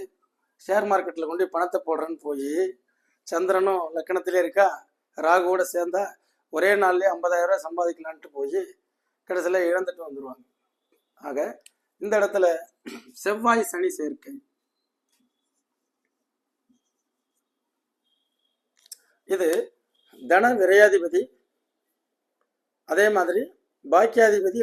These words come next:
லாபாதிபதி எல்லாமே ஒண்ணுதான். இந்த இடத்துல இருந்ததுன்னா இது சனி செவ்வாய் எப்போதுமே லக்னத்துல இருக்கக்கூடாது. இது வந்து லக்னம்ங்கிறது தான் ரொம்ப இம்பார்ட்டன்ட். ஒரு, ஒரு விஷயத்தை கிரகிக்கிறது,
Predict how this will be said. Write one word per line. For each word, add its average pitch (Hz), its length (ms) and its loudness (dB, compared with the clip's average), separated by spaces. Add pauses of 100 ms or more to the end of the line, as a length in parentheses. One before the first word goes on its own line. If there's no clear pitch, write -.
லாபாதிபதி 175 580 4 (500)
எல்லாமே 190 380 0 (360)
ஒண்ணுதான். 156 320 -2 (840)
இந்த - 120 -2
இடத்துல 226 300 2
இருந்ததுன்னா 190 400 -2 (640)
இது 170 160 -4
சனி 190 280 -4
செவ்வாய் 208 460 2
எப்போதுமே 196 360 -4
லக்னத்துல 196 540 -4
இருக்கக்கூடாது. 165 420 -6 (680)
இது 151 100 -6
வந்து 202 220 -2 (180)
லக்னம்ங்கிறது 190 640 -4
தான் 185 180 -2
ரொம்ப 175 160 -10 (100)
இம்பார்ட்டன்ட். 156 540 -8 (600)
ஒரு, 151 160 0
ஒரு 147 180 0
விஷயத்தை 196 440 0
கிரகிக்கிறது, 160 680 4